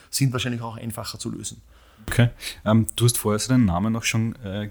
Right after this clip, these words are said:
Speaker 2: genannt, ähm, oder zumindest die, den Markennamen. Wir reden natürlich von Tesla. Ähm, ist der Elon Musk einer,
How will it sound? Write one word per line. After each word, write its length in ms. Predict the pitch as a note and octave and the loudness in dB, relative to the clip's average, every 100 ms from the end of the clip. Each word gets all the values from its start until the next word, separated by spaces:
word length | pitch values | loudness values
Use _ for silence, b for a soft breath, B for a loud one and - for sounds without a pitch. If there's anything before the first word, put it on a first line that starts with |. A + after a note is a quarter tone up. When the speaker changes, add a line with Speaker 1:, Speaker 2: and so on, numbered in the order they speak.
| - | 2
Speaker 2:
genannt, 640 | A#2 F#2+ E2+ B2+ - - G2 | 4 4 0 -4 -6 -6 -4
ähm, 440 | G#2 A2 A2+ G2+ - | -2 -4 -6 -10 -10
oder 240 | G#2 G2+ | -8 -4
zumindest 380 | - G2+ G2 - | 0 0 0 -6
die, 220 | G2 F#2 - - - | -6 -6 -10 -16 -2
den 100 | G#2 | 0
Markennamen. 800 | F#2+ F#2 A#2 B2+ F#2+ E2+ G#2 B2+ b b b b - | 4 2 4 4 4 0 -4 -4 b b b b -10
Wir 120 | F#2 | -4
reden 100 | F#2 | 0
natürlich 320 | G#2 G#2+ G#2+ | 0 0 -2
von 220 | - G#2+ - | -2 -4 -2
Tesla. 500 | F#2 - A#2 C3+ - B B - | 0 2 2 2 0 B B -2
Ähm, 320 | G2+ G#2 F2+ - | 2 2 2 -4
ist 160 | A#2+ - | -2 0
der 100 | - | 0
Elon 220 | A2+ C3 | 0 2
Musk 400 | G#2 G2+ C3 - | 4 4 2 -2
einer, 420 | G2 A2+ A#2+ C3 | -2 2 2 0